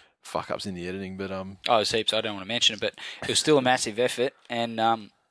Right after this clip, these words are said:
Speaker 2: you know, it was a good, um, it was good to have the listeners call in and get their contribution to the show. Something we, we should be doing more of, and
Speaker 1: Oh,
Speaker 2: now
Speaker 1: in
Speaker 2: that
Speaker 1: fact,
Speaker 2: we've
Speaker 1: we
Speaker 2: sort of
Speaker 1: are.
Speaker 2: done it the first time, it's
Speaker 1: Yeah, and in fact, and that's the announcement. We, we will be. Um, we'll announce it now. May as well. Um,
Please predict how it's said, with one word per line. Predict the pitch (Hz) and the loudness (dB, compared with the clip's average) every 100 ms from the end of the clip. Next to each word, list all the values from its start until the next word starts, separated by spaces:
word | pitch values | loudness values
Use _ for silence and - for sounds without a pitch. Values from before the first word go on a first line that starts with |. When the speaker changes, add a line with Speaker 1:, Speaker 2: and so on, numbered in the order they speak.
| _ _ _ _ | _ _ _ _
Speaker 2:
you | 147 | 10
know, | 156 127 | 12 12
it | 139 | 10
was | 131 | 8
a | 127 | 2
good, | 139 139 127 135 | 4 4 6 10
um, | 131 123 117 | 10 8 2
it | |
was | 131 - | -4 0
good | 165 | 2
to | 151 | 6
have | 131 127 | 8 6
the | 120 | 4
listeners | 127 - 120 | -2 -2 -4
call | - 117 120 | -2 0 0
in | 127 | -4
and | 117 | -4
get | 113 110 | -4 -2
their | 113 | -2
contribution | - 113 - 117 - 123 - - - - - | -2 -4 -4 0 0 0 -10 -16 -14 -14 -8
to | - | -6
the | 117 | 0
show. | - 131 123 | 6 8 8
Something | - 127 107 113 | 6 0 -4 -6
we, | 107 - - | -8 -8 -12
we | 117 | -4
should | 101 117 | -2 -2
be | 107 | -6
doing | 104 110 107 | -8 -8 -4
more | 110 110 117 | -2 4 4
of, | 127 | 4
and | 117 107 - | 0 -2 6
Speaker 1:
Oh, | 120 | 8
Speaker 2:
now | |
Speaker 1:
in | 123 | 10
Speaker 2:
that | 120 | 10
Speaker 1:
fact, | 113 | 10
Speaker 2:
we've | 113 | 8
Speaker 1:
we | |
Speaker 2:
sort | 117 - | 8 8
of | |
Speaker 1:
are. | 82 | 6
Speaker 2:
done | 113 | 0
it | |
the | 104 | -2
first | 117 110 | -4 -4
time, | 117 113 | -6 -4
it's | 107 | 0
Speaker 1:
Yeah, | 120 - | 0 0
and | 123 120 | -2 4
in | |
fact, | 110 107 - - - | 6 6 4 -12 -6
and | 110 | -2
that's | 110 107 | 0 -2
the | 104 104 | -2 2
announcement. | 110 113 110 | 2 0 -2
We, | 110 110 | 0 0
we | 107 107 | 0 0
will | 117 123 | 2 2
be. | 110 87 90 - | 2 -2 -10 -8
Um, | 101 104 101 101 - - - - | -4 -2 -2 -4 -8 -16 -16 -8
we'll | 107 | 0
announce | 123 113 | 2 2
it | - | 0
now. | 107 117 104 147 - _ _ - - | 0 2 2 0 -6 _ _ -20 -10
May | 107 98 | -4 -4
as | 95 | -2
well. | 107 104 127 | 2 2 4
Um, | 104 107 101 98 | 2 0 -2 -8